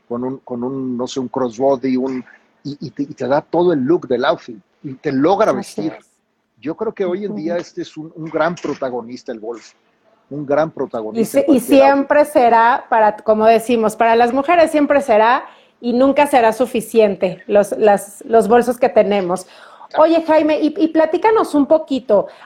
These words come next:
Speaker 2: ¿a ti cómo te fue en este periodo de pandemia? Digo, ya a un año, ¿cómo, cómo viste la industria? ¿Cómo, cómo les fue a ustedes? ¿Cómo lograron sobrevivir a este tema? Porque evidentemente hemos visto que las,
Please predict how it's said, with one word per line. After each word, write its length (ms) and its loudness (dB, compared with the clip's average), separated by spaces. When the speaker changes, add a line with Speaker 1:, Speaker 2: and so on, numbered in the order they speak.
Speaker 2:
¿a 240 0
ti 500 0
cómo 280 2
te 100 2
fue 380 4
en 100 2
este 240 -2
periodo 380 6
de 100 6
pandemia? 560 2
Digo, 200 6
ya 500 2
a 160 0
un 200 4
año, 480 -2
¿cómo, 340 2
cómo 240 4
viste 360 2
la 140 4
industria? 920 2
¿Cómo, 440 2
cómo 260 4
les 240 4
fue 100 6
a 40 6
ustedes? 720 2
¿Cómo 200 2
lograron 760 2
sobrevivir 540 4
a 60 8
este 180 0
tema? 320 2
Porque 400 2
evidentemente 720 4
hemos 240 2
visto 380 -2
que 260 0
las, 360 2